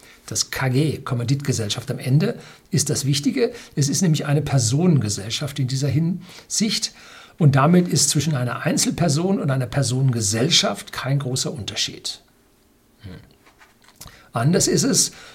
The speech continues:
wenn Sie in Richtung Körperschaft gehen, also eine G M B H oder eine A G. Da schaut die Sache dann schon anders aus.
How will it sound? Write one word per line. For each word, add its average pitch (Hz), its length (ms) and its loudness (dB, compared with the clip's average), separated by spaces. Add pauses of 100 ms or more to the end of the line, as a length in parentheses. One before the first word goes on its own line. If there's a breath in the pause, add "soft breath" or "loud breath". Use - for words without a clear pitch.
(100)
wenn 139 160 6
Sie 147 420 4 (640)
in 131 220 4
Richtung 139 680 2 (580 soft breath)
Körperschaft - 680 -4
gehen, 190 540 -2
also 117 240 -8
eine 107 200 -6
G 120 120 -6
M 117 120 -8
B 110 100 -8
H 156 340 -2
oder 123 180 -4
eine 123 200 -4
A 147 60 0
G. 120 420 -2 (200)
Da 113 180 -8
schaut 127 200 -4
die 127 80 -2
Sache 117 220 -6
dann 117 160 -4
schon - 140 -6
anders 156 320 -2
aus. - 380 -4